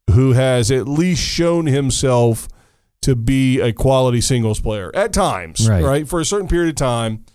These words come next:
Speaker 1: And now he's carrying that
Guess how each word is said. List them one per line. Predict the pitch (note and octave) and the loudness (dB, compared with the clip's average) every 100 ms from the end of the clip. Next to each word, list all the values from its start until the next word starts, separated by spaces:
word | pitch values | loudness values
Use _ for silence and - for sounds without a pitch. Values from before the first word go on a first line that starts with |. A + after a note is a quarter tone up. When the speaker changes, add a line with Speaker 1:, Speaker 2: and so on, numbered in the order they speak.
| _ _ _ _ _ _ | _ _ _ _ _ _
Speaker 1:
And | C#3 C3+ C3+ C3+ C3 B2 - - | -6 -4 -4 -4 -6 -8 -14 -2
now | C#3+ C#3+ | 0 2
he's | C3 | 0
carrying | - D3 C3+ B2 | 0 0 2 2
that | B2 A#2+ - | 2 0 -4